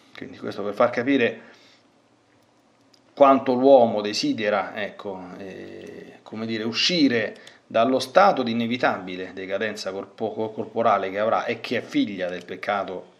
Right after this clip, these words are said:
originale e attuale, in questo modo, mm, eh, grottesco, no? Grottesco e comunque molto, molto limitato, cioè,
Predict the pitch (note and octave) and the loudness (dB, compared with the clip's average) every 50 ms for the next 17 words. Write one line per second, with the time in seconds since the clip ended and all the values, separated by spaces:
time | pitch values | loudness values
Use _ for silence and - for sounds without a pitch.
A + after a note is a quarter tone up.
0 | _ _ - E3 D#3 D3+ C3+ A#2+ G#2 G#2 G#2 G#2 A2 G#2+ G#2 G2 F#2 F2+ F2+ F2+ | _ _ 6 6 8 6 6 2 -2 -6 -8 -6 -4 -4 -2 -2 -4 -6 -6 -8
1 | - - G2+ F#2+ F#2 F#2 G#2 B2+ D3 C#3+ - - - - - - - - - - | -8 -8 -8 -6 -6 -4 -4 -4 -4 -6 -10 -16 -20 -20 -20 -20 -20 -20 -20 -20
2 | - _ _ - - - D3+ D3+ - - D3+ D3 - D#3 D3 C3 B2 A#2 A#2 A#2 | -20 _ _ -20 -14 -10 -8 -4 0 0 0 2 2 2 4 4 4 4 4 4
3 | B2 A#2+ A2+ - - - - - - - G#2+ G2 G2 G2 G2 G2 F#2+ - _ _ | 2 2 2 -2 -8 -18 -20 -20 -16 -12 -12 -12 -12 -12 -14 -16 -18 -20 _ _
4 | - - - - - - _ _ - G#2 G2+ F#2+ G2 G2 G2 G2 G2 G2 G2 G2 | -20 -20 -20 -20 -20 -20 _ _ -12 -10 -8 -8 -8 -10 -10 -12 -12 -14 -14 -14
5 | G2 F#2 F#2 - - - - - A2+ B2 C3 C3+ C3 - - - C#3+ D3 C3 - | -14 -16 -16 -16 -16 -16 -16 -12 -4 0 2 2 2 2 4 6 6 6 4 2
6 | - - G2+ G#2 A2 A2+ G#2+ G#2 A2 A2 A2 - D3 C#3 - C#3+ A#2 A2 G#2 A2+ | -2 -4 -4 -2 0 0 0 0 -2 -4 -2 -2 -4 -4 -4 -6 -4 -4 -4 -2
7 | B2+ B2+ - A2+ G#2 G#2 A2+ A#2 A#2 A#2 A2 G#2+ A2 A2 - A2 G2+ G2+ G2+ A2 | -4 -4 -4 -4 -4 -2 -2 -2 -2 -2 -2 -2 -2 -4 -4 -6 -8 -8 -4 2
8 | A2+ C#3 C#3 B2 A2+ - - - - - _ - - _ _ _ _ _ _ - | 4 4 4 4 0 -6 -12 -18 -20 -20 _ -20 -20 _ _ _ _ _ _ -16
9 | - - F#2+ G#2+ B2 C#3 - - - | -8 -2 2 4 6 6 4 2 -2